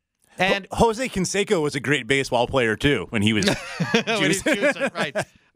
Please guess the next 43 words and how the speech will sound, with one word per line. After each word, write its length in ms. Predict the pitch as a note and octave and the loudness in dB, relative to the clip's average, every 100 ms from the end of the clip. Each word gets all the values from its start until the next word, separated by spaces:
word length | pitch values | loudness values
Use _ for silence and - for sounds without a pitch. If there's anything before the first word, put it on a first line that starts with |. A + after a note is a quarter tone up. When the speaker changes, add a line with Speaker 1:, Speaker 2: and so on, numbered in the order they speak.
| - | -2
Speaker 1:
I, 140 | G3 - | -2 -2
I'd 140 | E3 D3+ | -2 -2
like 160 | F3 | -2
to 80 | E3+ | -4
think 160 | E3 D3 | -4 -4
that's 180 | A#2+ | -2
not 160 | C#3+ B2 | 0 0
a 40 | G#2+ | 0
factor 380 | C3+ A#2 A2+ F2+ | -2 -2 -4 -4
here. 180 | D#2+ - _ - | -4 -8 _ -2
Now, 160 | E3 | 0
he 60 | E3 | 0
does 180 | G3 - | -4 -4
get 140 | B3 | -6
a 40 | A3 | -2
downgraded 500 | E3+ D#3+ D#3+ F3+ E3+ | -2 -2 -2 -4 -2
quarterback 560 | C#3 B2+ B2 C#3 - | 0 0 0 0 -4
from 380 | - C3 B2+ A#2+ | -4 -2 0 -2
Deshaun 380 | A#2 - C#3+ C#3+ | -4 -2 -2 0
Watson 480 | C3 C3 - C3 A#2 | 0 -2 -2 -2 -2
to 440 | B2 A#2 A2+ A2+ | -2 0 0 -2
Tua, 380 | - D#3+ A#2+ A2+ | -2 0 0 0
but 200 | A2 F3 | 0 -2
nevertheless, 600 | F#3+ A3+ B3+ E3+ B2+ B2+ - | 0 0 0 0 0 -2 -6
Tua 220 | F#3+ F#3 | -4 -2
probably 320 | D#3 E3+ G3+ | 0 -2 -2
gets 160 | F#3+ - | -6 -4
better 260 | D3+ E3 | -2 0
in 80 | D3+ | 2
year 160 | B2+ C3+ | 2 0
two. 280 | - G2 A2+ - - - | -2 -4 -6 -14 -16 -6
Jalen 360 | D#3+ G#3 B3 G3 | -2 -2 -2 0
Waddle 320 | E3+ F#3+ F3+ | 0 0 -6
probably 500 | - D#3 F3 G3 F#3 | -4 -2 0 -2 0
needs 200 | F#3 D3+ | 0 -2
a 40 | |
full 260 | - E3+ D#3 | -2 -2 0
year 300 | B2+ C#3+ D#3 | 0 0 -2
before 240 | D3 C#3 | -2 -2
he's 200 | B2+ C#3+ | -2 0
a 40 | C3 | 0
major 300 | B2 C3+ C#3 | 0 -2 -6
threat. 340 | A#2 A#2 | -2 -2